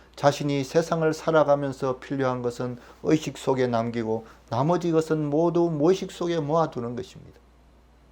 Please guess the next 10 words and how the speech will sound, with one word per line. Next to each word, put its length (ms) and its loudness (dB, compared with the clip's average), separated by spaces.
따라서 500 8
자신의 600 2
의식이 540 0
자신의 440 0
정신 420 -6
중에서 480 -2
가장 340 0
핵심 480 -4
엑기스인 580 -6
것입니다. 480 -12